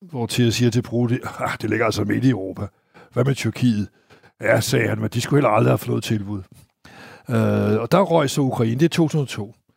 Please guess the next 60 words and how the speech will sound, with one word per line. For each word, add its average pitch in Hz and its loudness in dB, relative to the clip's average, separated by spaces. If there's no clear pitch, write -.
Der 151 2
røg 143 2
de 113 -2
ud 107 -2
af 104 -6
E 185 2
U-sporet, 131 -2
og 131 -6
det 139 4
er 131 2
først 123 -4
nu, 120 0
det 117 -4
tages 107 -2
seriøst 104 -4
op 92 -6
igen. 90 -12
Så - 2
havde 160 6
vi 160 2
to 151 0
tusind 131 -4
og 123 0
otte, 160 4
nato, 160 2
hvor 131 2
vi 135 6
også 135 4
havde 139 4
på 113 -2
dagsordenen, 135 2
at 113 -6
de 123 2
skulle 117 -4
være 110 2
medlemmer 120 2
af, 110 -2
af 117 -2
nato. 104 -2
Vi 160 6
kæmpede 156 4
for 131 2
dem 139 -2
hele 139 4
natten 123 0
sammen 117 0
med 120 2
Estland, 117 0
Letland, 120 0
Litauen, 120 -2
Polen, 147 -2
som 123 -4
har 123 2
fået 127 0
Sikorski 135 -2
tilbage 120 -2
som 120 -6
udenrigsminister 120 -6
i 104 -2
dag. 98 -8